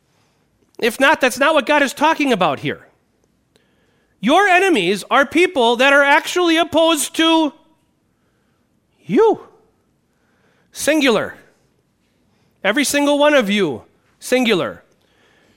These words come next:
We all have them. <clears throat> Well, who are they for you? What does it look like love your former brother-in-law who treated, who cheated on your sister?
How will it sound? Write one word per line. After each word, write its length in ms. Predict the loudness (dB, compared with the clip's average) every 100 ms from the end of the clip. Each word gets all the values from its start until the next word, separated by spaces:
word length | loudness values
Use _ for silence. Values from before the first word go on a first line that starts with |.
| _ -10
We 180 | -2 2
all 160 | 2
have 300 | 4 2 0
them. 320 | 0 -2 -4 -8 _ -20
<clears throat> 120 | -20 -20 _ _ _ _ _ _ _ _ _ _ _ _ _ _
Well, 160 | -4 -2
who 120 | 2
are 160 | 2 2
they 140 | 0
for 160 | 0 -2
you? 280 | -2 -4 -8 _ _ _ _ _ _ _ _ _ _ _ _ _ _ _ _ _ _ _ _ _ _ _ _ _ _ _ _ _ _ _ _ _ _ _
What 140 | -8 -4
does 120 | -2
it 120 | -2
look 240 | -2 -4 -4
like 340 | -8 -8 -18 -20 _ _ _ _ _ _ _ _ _ _ _ _ -6
love 280 | -2 -2 -2
your 160 | -4
former 400 | -4 -2 -2 -2
brother-in-law 680 | -2 -2 -2 -4 -4 -6 -6
who 120 | -8
treated, 380 | -12 -8 -6 -6 -10 -16
who 120 | -16
cheated 400 | -10 -4 -2 -2
on 140 | -4
your 100 | -6
sister? 540 | -10 -8 -10 -10 -18